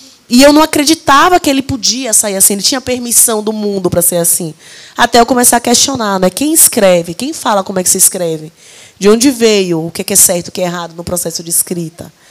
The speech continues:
E foi assim que ele saiu, assim. Foi um processo que, pra mim, foi de muita dor. Porque eu tive que acreditar em mim pra escrever esse livro. Eu não tinha nenhum, eu, eu sou muito nerdona,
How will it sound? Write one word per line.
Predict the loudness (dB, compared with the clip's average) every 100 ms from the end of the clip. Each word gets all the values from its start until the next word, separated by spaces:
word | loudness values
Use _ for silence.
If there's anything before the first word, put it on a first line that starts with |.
| -20 -20 -18 -8
E | 0
foi | 2
assim | 2 0
que | 0
ele | 0
saiu, | 0 0 0 0 0 0
assim. | 0 0 -2 -10 _ -20 -14
Foi | -6 -6
um | -4
processo | -4 -4 -4 -4 -8
que, | -14 -4
pra | 0 0
mim, | -2 -6 -2
foi | 0
de | 0
muita | 0 0 -2 2
dor. | 4 2 0 -10 -16 _ _ _ _ _ _ _ _ _ _
Porque | -6 -2
eu | 0
tive | 0 0 -2 -4
que | -6 -2
acreditar | -2 0 -2 -2 -2 -2
em | -4
mim | -8 -6
pra | -4
escrever | -4 -8 -6 -4
esse | -4 -6
livro. | -10 -12 -12 -14 -16 _ _ _ _ _ -6
Eu | -4
não | -2
tinha | -2 -2 -2
nenhum, | -4 -6 -6 -6 -6 -2
eu, | -2 0
eu | -2
sou | -2 0 -2 -4
muito | -6 -4 -2 -4 -6
nerdona, | -4 -4 -2 -2 -2 -4 -6